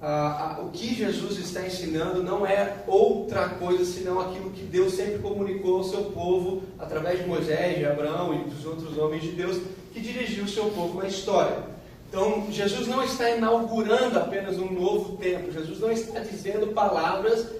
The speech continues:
desconexas com o que Deus já havia comunicado na história. O que Jesus está fazendo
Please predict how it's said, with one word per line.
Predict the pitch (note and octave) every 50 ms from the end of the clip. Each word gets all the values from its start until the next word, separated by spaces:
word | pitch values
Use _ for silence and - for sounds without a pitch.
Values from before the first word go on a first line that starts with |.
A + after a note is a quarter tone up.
| - - -
desconexas | F3 F3+ - - - G#3+ G#3 G3 F3+ E3+ E3+ - - G#3 G#3+ - - A3+ A3 - -
com | - - G#3+ A3 A#3+ A#3+ - - A3
o | G#3+ -
que | - A3
Deus | A3+ - - G#3 A#3 B3 - - A3+
já | G#3+ G#3 G3
havia | - - - - A3
comunicado | G#3 A3 G#3 G3+ G3 F#3+ F3+ - - E3 E3 E3
na | F3+ F#3+
história. | G3 - - - A3 A3 G#3 F#3 - - - - - - - - - -
O | - F3+
que | F3+ - A#3 A3+
Jesus | A3+ B3 A#3 - A#3 A#3+ A3+ A3
está | G#3+ - G#3 G3
fazendo | - F#3+ F3 - - D#3 D#3+ D#3+ F3+ -